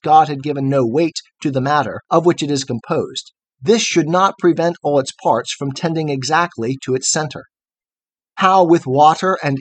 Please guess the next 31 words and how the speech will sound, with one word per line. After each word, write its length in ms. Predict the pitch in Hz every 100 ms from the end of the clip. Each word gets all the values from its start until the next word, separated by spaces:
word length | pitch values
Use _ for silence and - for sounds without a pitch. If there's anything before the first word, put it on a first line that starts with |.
| -
air 240 | 165 180 170
on 140 | 147
its 220 | 135 -
surface, 480 | 196 190 - - - - _
the 100 | 156
disposition 640 | 151 233 - 202 190 180
of 120 | 151
the 100 | 135 -
heavens 420 | 190 117 135 135 -
and 220 | 165 214
heavenly 420 | 180 185 175 139
bodies, 560 | 135 151 151 98 - - - _ _ _ -
more 200 | 185 247
especially 560 | 220 208 190 - 180
of 160 | 180 139
the 100 | 135
moon, 320 | 147 190 98 73 - _ _
must 240 | 180 233 -
cause 380 | 190 180 175 175
a 100 | 143 135
flow 400 | - 175 110 131 -
and 200 | 151 151
ebb, 220 | 185 180 107 - _
like 320 | 131 180 202 -
in 140 | 180
all 240 | 170 165 202
its 180 | 220 -
circumstances 720 | 139 131 117 - 127 127 160
to 140 | -
that 180 | 147 160
observed 560 | 156 131 160 127 135